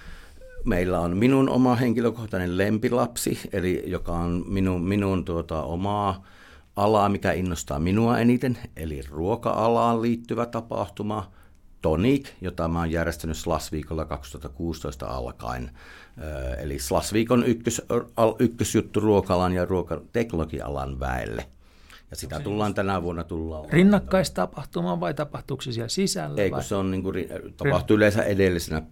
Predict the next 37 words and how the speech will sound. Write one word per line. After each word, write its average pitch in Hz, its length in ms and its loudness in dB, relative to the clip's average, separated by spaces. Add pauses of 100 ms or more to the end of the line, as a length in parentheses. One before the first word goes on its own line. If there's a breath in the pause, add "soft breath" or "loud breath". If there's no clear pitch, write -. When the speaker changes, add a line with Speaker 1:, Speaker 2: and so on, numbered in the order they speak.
Speaker 1:
niinku, 82 220 -2
Slassin 78 520 0
nollapäivänä, 76 920 0
mut 87 140 0
Speaker 2:
Joo. 87 40 -12
Speaker 1:
tälle 90 360 6
vuodelle 80 380 2
siinä - 160 -2
on 71 40 -2
sen 76 140 -2
verran 71 180 0
ollut, 78 320 -4
niinku, 113 280 2
kolmesataa 92 520 4
rapiat 80 480 0 (480 loud breath)
kävijää 85 420 4
aina 78 240 2
olla 76 260 0
suunnitelmat. 71 420 -4
Nyt 73 140 -4
tälle 80 260 0
vuodelle 71 400 0 (120)
la-, 87 260 2
tullaan 80 400 4
laajentamaan 71 600 2
sitä, - 200 -2
niinku, 71 180 -2
kaksipäiväistä. 65 640 -4
Tehdään, 82 200 2
niinku, 98 140 4
ammattilaispäivä 73 880 2
siihen 64 360 -2
vielä 62 380 -2 (800 loud breath)
edelliselle 76 460 6 (120)
pä-, - 160 -6
vielä, 76 280 4 (160)
niinku, 69 280 0